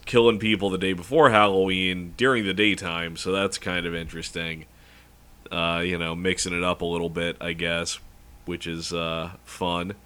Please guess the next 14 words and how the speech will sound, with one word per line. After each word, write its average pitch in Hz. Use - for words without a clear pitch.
But, 110
uh, 143
yeah, 131
that's, -
uh, 95
that's, 110
that's 107
where 101
we're 107
at 127
so 123
far. 123
So 92
let's 104